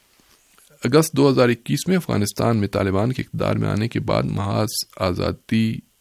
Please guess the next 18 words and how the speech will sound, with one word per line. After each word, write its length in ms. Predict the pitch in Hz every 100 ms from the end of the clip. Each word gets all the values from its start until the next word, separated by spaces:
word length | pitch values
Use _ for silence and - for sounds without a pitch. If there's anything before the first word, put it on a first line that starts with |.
| -
افغانستان 840 | 95 - - 90 - - 107 87 - - _ _ -
نامی 400 | 104 101 107 117
طالبان 460 | 113 131 143 110 127
مخالف 500 | 104 - 101 98 -
گروہ 180 | 117 135
نے 120 | 175
اپنے 300 | 151 - 110
وجود 380 | 98 - 127 131
کا 140 | -
اعلان 280 | - 92 104
کرتے 280 | - - 101
ہوئے 60 |
کہا 180 | - 131
کہ 120 | 135
وہ 60 | 117
طالبان 480 | - 101 101 107 117
کے 120 | 107
خلاف 280 | 101 -